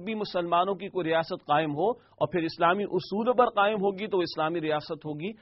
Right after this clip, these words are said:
اس سے، اس کے دستور کی پہلی بنیادی بات کیا ہوگی؟ اللہ کی اطاعت، حاکمیت اللہ کے لیے ہے۔ ان الحکم الا للہ، قرآن کہہ رہا ہے حاکمیت صرف اللہ سبحانہ و تعالیٰ کے لیے ہے۔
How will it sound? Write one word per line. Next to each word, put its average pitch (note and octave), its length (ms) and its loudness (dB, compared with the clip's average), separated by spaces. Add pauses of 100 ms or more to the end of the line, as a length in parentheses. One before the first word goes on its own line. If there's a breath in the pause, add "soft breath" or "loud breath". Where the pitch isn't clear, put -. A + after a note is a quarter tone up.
(180 soft breath)
اس - 180 -8
سے، G3+ 80 0
اس F3+ 280 -4
کے G3 120 0
دستور E3+ 400 -2
کی F#3+ 140 -8
پہلی G#3 360 0
بنیادی G3 540 0 (360)
بات F3 260 6
کیا G3+ 160 6
ہوگی؟ G3 360 2 (320 soft breath)
اللہ F#3 320 4
کی F3 240 -4
اطاعت، C3+ 280 0 (140)
حاکمیت A3+ 480 0
اللہ E3 280 2
کے C#3+ 160 -4
لیے C3 240 -6
ہے۔ G#2+ 120 -10
ان F#3+ 260 -2
الحکم G3+ 400 0
الا E3+ 300 2
للہ، D#3 340 4 (340 soft breath)
قرآن F#3+ 320 6
کہہ F#3+ 120 2
رہا G3 100 4
ہے F3 200 0
حاکمیت A3 340 2
صرف G#3+ 200 -4
اللہ F3+ 240 2 (100)
سبحانہ F3 340 -4
و E3 40 -4
تعالیٰ D#3 360 0
کے D#3 80 -8
لیے C#3+ 220 -4
ہے۔ F3 140 -2